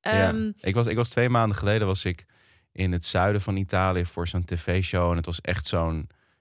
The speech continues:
Speaker 1: hele, je weet hoe ze daar T V maken, superveel glamour en
Speaker 2: Oh, fantastisch. Die
Speaker 1: Ja.
Speaker 2: presentatrices zijn echt de
Speaker 1: Ja,
Speaker 2: mooiste
Speaker 1: modellen
Speaker 2: vrouwen.
Speaker 1: gewoon.
Speaker 2: Ja.
Speaker 1: En er stond, er stond zo'n vrouw naast mij.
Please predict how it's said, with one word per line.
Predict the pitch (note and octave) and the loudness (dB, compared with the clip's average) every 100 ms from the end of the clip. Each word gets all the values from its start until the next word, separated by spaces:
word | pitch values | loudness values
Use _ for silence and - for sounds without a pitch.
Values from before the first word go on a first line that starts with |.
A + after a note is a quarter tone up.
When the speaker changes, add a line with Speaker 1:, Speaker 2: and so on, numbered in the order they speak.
| _ | _
Speaker 1:
hele, | - G2 G#2 F#2+ F2 D2+ - | -2 2 2 2 0 -2 -8
je | F2 | -2
weet | F#2 | -2
hoe | - F#2+ | -2 -6
ze | - | -2
daar | F2+ | -2
T | - | -2
V | F2 F2+ | -2 0
maken, | F2 E2+ E2 - | 2 2 0 -2
superveel | D#2+ - G2 E2+ F2 | -8 -6 -6 -4 -6
glamour | - F2 E2+ E2 D#2+ D#2+ | -2 0 0 0 0 -2
en | D#2 D2+ | -2 2
Speaker 2:
Oh, | C#4+ D4 | 4 2
fantastisch. | D4 C#4 - E4 D#4+ D4 | 0 -6 0 0 2 -2
Die | D4 | -2
Speaker 1:
Ja. | - | 0
Speaker 2:
presentatrices | C4+ G3 B3+ - E4 D4+ C4+ | 4 4 2 0 -2 0 0
zijn | C4+ B3+ | 0 0
echt | C4 - - - | -2 -2 -6 -8
de | G3+ B3 C4 D4 | -6 -4 -4 -2
Speaker 1:
Ja, | E4+ - | 4 4
Speaker 2:
mooiste | D#4+ D4 - C4+ | 4 2 -2 -4
Speaker 1:
modellen | G#3+ F#2+ A#3+ | 0 4 6
Speaker 2:
vrouwen. | - - A3 | 6 6 4
Speaker 1:
gewoon. | - G2+ | 4 4
Speaker 2:
Ja. | - - | 4 2
Speaker 1:
En | |
er | G2 | 0
stond, | G2 G#2 | -2 -2
er | G2 | -2
stond | F#2 - G2 | -2 -2 -2
zo'n | F2+ F#2+ F#2 | 2 2 2
vrouw | F#2 E2 | 2 2
naast | E2 E2+ F2+ E2+ | 2 2 0 0
mij. | F2+ F2 E2+ E2+ | 0 0 0 -2